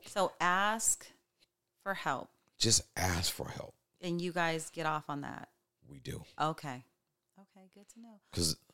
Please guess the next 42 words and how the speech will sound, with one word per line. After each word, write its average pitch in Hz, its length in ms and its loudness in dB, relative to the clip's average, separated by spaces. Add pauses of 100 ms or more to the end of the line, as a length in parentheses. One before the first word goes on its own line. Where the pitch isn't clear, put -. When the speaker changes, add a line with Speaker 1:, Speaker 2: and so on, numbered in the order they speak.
(300)
Speaker 2:
yeah, 135 240 6
just - 280 6
ask 110 180 4
for 101 100 6
help, 110 140 6
but - 160 0
ask 117 300 2
for 98 100 6
help 101 240 4
in 80 60 0
a 80 60 2
way 87 200 2
that's 80 200 0
not 80 280 2 (100)
demeaning. 69 560 -6
Like, 64 300 -4 (880)
<sighs> - 40 -14 (1500)
Speaker 1:
Don't 226 260 8
be 226 120 0
accusatory. 165 1040 -4
Instead, 175 560 4
Speaker 2:
Right. - 40 -12
Speaker 1:
turn 185 240 -2
it 196 100 -4
around 160 520 0
Speaker 2:
Right. 131 260 0 (100)
Speaker 1:
in 214 200 2
every 208 260 4
situation, 151 720 -2
right? 170 100 4 (100)
Speaker 2:
Right. - 80 -4
Speaker 1:
Don't 190 200 4
accuse 214 400 -2
you 175 80 -6
guys, 151 380 -2
even 170 240 -6
though 165 60 -2
you 156 220 -8
be 147 160 -20
doing 156 220 -10
stuff. - 320 -4 (300)
Just 185 240 2